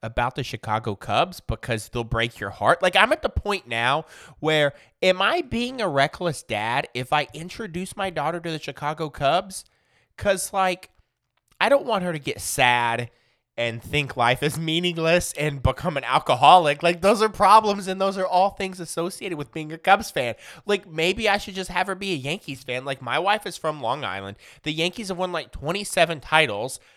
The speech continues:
and somehow might be cursed because everyone's getting injured now. Judge and Stanton are not gonna be available for opening day.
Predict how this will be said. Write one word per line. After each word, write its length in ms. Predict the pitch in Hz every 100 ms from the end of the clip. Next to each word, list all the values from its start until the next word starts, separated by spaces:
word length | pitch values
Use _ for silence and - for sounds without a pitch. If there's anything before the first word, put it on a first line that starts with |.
| _ _ _ _ _ _ _ _ 151
and 500 | 147 147 147 156 147
somehow 480 | - 190 214 220 277
might 320 | 151 165 190
be 160 | 196 175
cursed 400 | - 147 180 -
because 300 | 135 151 139 -
everyone's 460 | 143 202 196 185 135
getting 260 | 165 123
injured 360 | 110 - 110 104
now. 180 | 104 117
Judge 360 | - 147 196
and 120 | 202
Stanton 380 | - 170 175 165
are 140 | 120 139
not 500 | 117 123 160 170 165
gonna 180 | 151 139
be 140 | 131
available 380 | 123 127 123 127
for 180 | 120 117
opening 320 | 127 131 107
day. 280 | 113 135